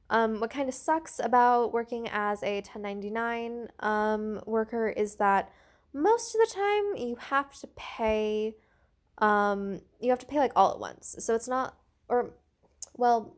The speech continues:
okay, let me backtrack on that. In my experience, I have paid my taxes all at once.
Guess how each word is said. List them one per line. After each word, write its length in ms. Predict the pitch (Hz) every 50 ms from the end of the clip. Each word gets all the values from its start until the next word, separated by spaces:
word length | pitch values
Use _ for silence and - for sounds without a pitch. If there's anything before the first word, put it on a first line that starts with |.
| - -
okay, 160 | 214 208 -
let 100 | - 202
me 80 | 202 202
backtrack 380 | - - - - - - -
on 100 | 117 -
that. 160 | 110 113 - - _ _ _ _ _ _ _ _ _
In 160 | - 233 233 233
my 240 | 247 262 277 285
experience, 580 | 285 277 - - - - 202 202 196 202 214 -
I 100 | - 214
have 180 | 214 208 - -
paid 220 | - - 262 262
my 140 | 254 240 214
taxes 460 | 208 - 196 190 196 - - 208 196
all 180 | - - 202 -
at 80 | - -
once. 400 | 151 - - - - - -